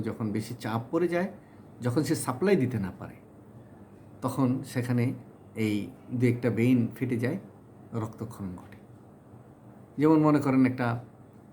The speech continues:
আহ, এক, একটা, এক, এক জায়গার থেকে হলো, আহ, মনে করেন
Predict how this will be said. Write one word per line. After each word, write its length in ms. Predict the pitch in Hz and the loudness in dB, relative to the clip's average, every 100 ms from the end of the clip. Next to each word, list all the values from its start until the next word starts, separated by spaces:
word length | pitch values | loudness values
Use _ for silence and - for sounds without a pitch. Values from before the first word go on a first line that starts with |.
| - - - 104 | -20 -18 -8 -4
আহ, 320 | 104 101 98 - - - - - - - - - - - - - - | -2 0 -2 -8 -20 -20 -20 -20 -20 -20 -20 -20 -20 -20 -20 -10 -2
এক, 120 | 131 120 - - - - - - - - | -2 -2 -6 -16 -20 -20 -20 -20 -20 -8
একটা, 220 | 120 143 143 139 | -4 2 2 2
এক, 80 | 127 - 131 | -2 -4 -2
এক 60 | 127 | 0
জায়গার 260 | 143 156 160 | 2 2 0
থেকে 160 | 151 175 | -4 -2
হলো, 240 | 175 185 220 - - - - - - | 0 -2 -4 -8 -20 -20 -20 -20 -14
আহ, 280 | 98 110 110 107 - 127 | -6 -2 -2 -4 -2 0
মনে 160 | 123 | 2
করেন 280 | 117 113 | 2 2